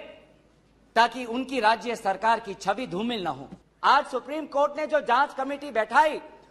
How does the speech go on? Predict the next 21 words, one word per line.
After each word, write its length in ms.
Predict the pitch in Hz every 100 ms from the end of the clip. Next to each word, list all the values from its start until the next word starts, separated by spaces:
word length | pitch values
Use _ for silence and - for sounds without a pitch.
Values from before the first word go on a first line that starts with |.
| -
उससे 280 | 269 262 330
साफ-साफ 520 | 320 320 359 349 349
साबित 400 | 269 285 320 320
होता 260 | 262 - 285
है 280 | 262 - - - -
कि 120 | 311
सुप्रीम 420 | 294 285 302 370
कोर्ट 280 | 359 330 339 339
ने 100 | 320
भी 400 | 311 294 - - -
आज 200 | 240 269
केंद्र 360 | - 285 277 285
सरकार 440 | 269 254 262 262
और 100 | 247
राज्य 320 | 214 226 240
सरकार 480 | 247 233 220 226 240
के 260 | 233 240 170 - _ _ _ _ _ _ _ _ _ _ _ _ _ _ _
जो 120 | - 233
काम 420 | 240 240 330 311
है, 380 | 277 185 - - _ _ _ _ _ _ _ _ _ _ _ _ _ -
उसको 540 | 254 262 277 214 -